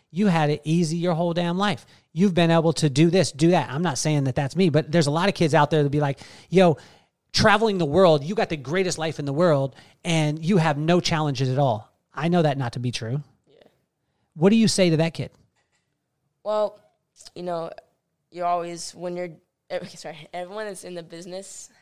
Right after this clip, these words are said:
Speaker 2: has always, at one point, wanted to be a normal kid. So when you're on a tour and you see all your friends going somewhere and you can't be there with them, it's really hard. I'm, I know it's kinda, like, not really, like, oh,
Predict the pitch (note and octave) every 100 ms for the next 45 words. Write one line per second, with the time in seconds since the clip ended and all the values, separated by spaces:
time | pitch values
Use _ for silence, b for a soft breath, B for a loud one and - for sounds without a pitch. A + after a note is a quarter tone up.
0 | - E3 - E3+ E3 D#3+ - - _ _
1 | _ - E3 F3+ F3 E3+ E3 - _ _
2 | _ _ _ _ _ _ E3+ D#3 D#3+ D#3
3 | D#3 D3+ C3+ - D#3+ - _ _ _ _
4 | _ _ _ - E3 D#3 D#3+ D#3 - E3
5 | E3 - - - F3 E3 D#3 _ _ _
6 | _ _ _ _ - E3 D#3+ D#3+ - D#3
7 | D3+ D#3+ D3+ E3 - D#3+ D3+ D3+ D#3 -
8 | - _ - D#3+ E3 - D#3+ D#3 D#3 E3
9 | D3+ - D3+ D3+ E3 D#3 D#3+ - E3+ E3
10 | E3 D3+ D#3+ E3 D#3 E3 _ _ _ _
11 | - E3 F3 E3+ D#3 - D#3 C#3+ D#3 -
12 | - - - _ _ _ F#2+